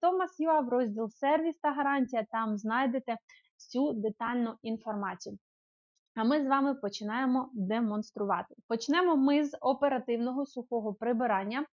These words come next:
Системою циклонної фільтрації Dry Box. Ось так вона виглядає. Це власна,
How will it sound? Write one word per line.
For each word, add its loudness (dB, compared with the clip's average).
Системою 4
циклонної 4
фільтрації 2
Dry 6
Box. 6
Ось -4
так 2
вона 2
виглядає. 0
Це -6
власна, 4